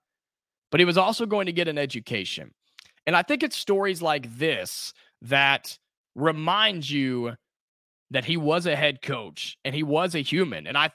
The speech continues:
think he really did care about the people in his life, especially the people in his program. He had a weird way of showing it at times, but I think he really did care about winning, of course,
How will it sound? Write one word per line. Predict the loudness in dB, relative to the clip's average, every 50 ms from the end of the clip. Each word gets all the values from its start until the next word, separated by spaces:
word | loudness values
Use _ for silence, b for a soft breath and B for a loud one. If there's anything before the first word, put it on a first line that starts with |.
| _ _
think | -4 -2 -2 -4
he | -6 -6
really | -4 -2 -2 -2 -2 -2 -4 -6
did | -4 -2 0 0 0 -2 -4
care | -2 0 0 2 2 0 -2 -2 -4 -4 -6 -6 -10 _ _ _ _ _ _ _ -2
about | 0 4 4 4 4 2 0
the | -6
people | -6 -4 -4 -4 -4 -4 -4 -4
in | -4
his | -6 -8 -4 -2
life, | -2 -2 -2 -4 -6 -10 -12
especially | -12 -12 -12 -8 -4 -4 -4 -4 -4 -4 -4 -4
the | -4 -4
people | -4 -2 -2 -2 -2 -2 -2
in | -2 -2
his | -4 -6
program. | 0 2 4 4 4 2 -2 -6 -8 -8 -12 -14 -18 _ _ _ _ _ _ _
He | -2 2 4
had | 4 4 4 2
a | 0
weird | 0 0 0 0 0 0
way | 0 0 0
of | -2 -2
showing | 0 0 2 2 2 0 -2
it | -4
at | -4 -4
times, | -4 -4 -2 -2 -4 -6 -8 -8 -10 -12 -12 -16 _ _ _ _ _ _
but | 0 2 2
I | 2 2
think | 0 -2 -4 -4 -4
he | -4 -4 -2
really | -2 -2 0 0 0 -2
did | -2 -2 -4 -4 -4
care | -2 0 0 0 0 -2 -4 -6 -8 -12 -14 _ _ _ _ _
about | -4 -2 0 4 4 4 4 2
winning, | 0 -2 -2 -4 -4 -6
of | -8 -10
course, | -10 -8 -8 -6 -6 -8 -8 -12 -14 -16